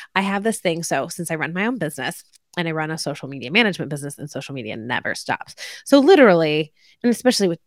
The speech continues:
childcare woes in the pandemic, I work in the weirdest fits and spurts. So I often end up working at night, which I don't love. And <laughs> so recently,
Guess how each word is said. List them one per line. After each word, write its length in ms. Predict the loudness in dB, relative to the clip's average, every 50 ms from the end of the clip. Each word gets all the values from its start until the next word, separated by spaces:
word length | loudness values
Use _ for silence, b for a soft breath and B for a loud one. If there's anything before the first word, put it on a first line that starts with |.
| _ _ -10
childcare 540 | -6 -2 0 0 0 0 -2 -2 -2 0 0
woes 280 | 0 0 -2 -2 -4
in 60 | -6 -8
the 80 | -8
pandemic, 480 | -8 -8 -6 -6 -6 -4 -2 -4 -4 -4 _ 2
I 120 | 2 2
work 280 | 2 2 0 -2 -2 -4
in 80 | -6
the 80 | -4 -4
weirdest 340 | -2 -2 -2 -4 -4 -6 -10 -14
fits 140 | -14 -10 -10
and 80 | -10 -8
spurts. 220 | -6 -6 -6 -4
So 60 | -4 -2
I 40 | 2
often 280 | 2 2 2 2 -2 -4
end 140 | -4 -4 -4
up 100 | -6 -6 -6
working 440 | -8 -8 -8 -8 -10 -10 -10 -14 -14 _ -10
at 100 | -8 -6
night, 340 | -6 -8 -8 -12 -18 -20 -20 b b b b b b b _
which 140 | -6 -4 -4
I 60 | -4
don't 280 | -2 -4 -4 -4 -6 -8
love. 260 | -8 -8 -8 -10 -6 -2 0
And 140 | 0 0 0
<laughs> 0 |
so 360 | -4 -6 -6 -8 -8 -10 -8 -2
recently, 600 | 0 2 2 2 0 0 0 0 0 0 0 -2